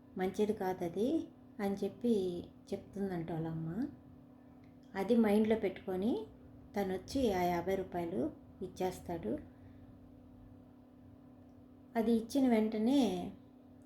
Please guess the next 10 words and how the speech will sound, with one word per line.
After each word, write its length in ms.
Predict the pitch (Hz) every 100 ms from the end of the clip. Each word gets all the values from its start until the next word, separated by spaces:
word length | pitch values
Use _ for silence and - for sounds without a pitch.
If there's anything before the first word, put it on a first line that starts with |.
| -
ఈ 160 | 233 233
షాప్ 380 | - 214 240 262
అతనికి 420 | 247 220 190 -
కూడా 420 | 175 170 240 349 - - - - - - - - - - - - - - - - - - -
ఒక, 200 | 214 196 180 165 160 - - - - - - - - - - - - - 208
అప్పుడే 360 | 208 254 262
తనకి 760 | 254 220 185 - 254 190 170 170 - - - - - - - - - - - -
జ్ఞానోదయం 720 | 190 214 226 262 247 220 196 175
అవుతుంది. 420 | 165 151 151 - - - - - - - 214
ఏమని? 580 | 214 208 190 180 185